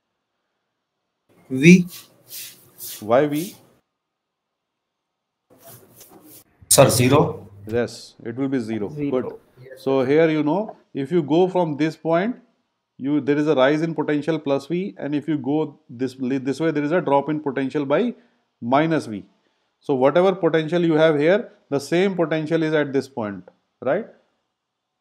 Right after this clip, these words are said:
Speaker 2: So if that is the case, uh, uh, all of you agree with this,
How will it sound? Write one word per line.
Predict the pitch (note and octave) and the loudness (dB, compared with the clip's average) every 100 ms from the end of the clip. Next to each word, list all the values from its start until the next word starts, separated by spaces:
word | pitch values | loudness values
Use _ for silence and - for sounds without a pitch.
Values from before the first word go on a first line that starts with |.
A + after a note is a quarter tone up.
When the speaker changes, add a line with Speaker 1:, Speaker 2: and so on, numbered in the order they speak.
| _ _ _ | _ _ _
Speaker 2:
So | - F#3 - | -2 0 0
if | E3 E3 | -4 -2
that | A#2+ B2+ D3+ | 4 4 4
is | F#3+ | -2
the | G#3 | -4
case, | G3 C#3+ B2 F#3+ - _ _ _ - | -4 -2 -2 -4 -10 _ _ _ -6
uh, | |
uh, | C#3 D3+ | -4 -4
all | C#3+ D3 E3 | 0 4 4
of | F#3+ | 4
you | G#3 | 2
agree | F#3+ F3+ G#3 | 2 2 -2
with | G3 | -2
this, | A#3 A#3+ | -4 -6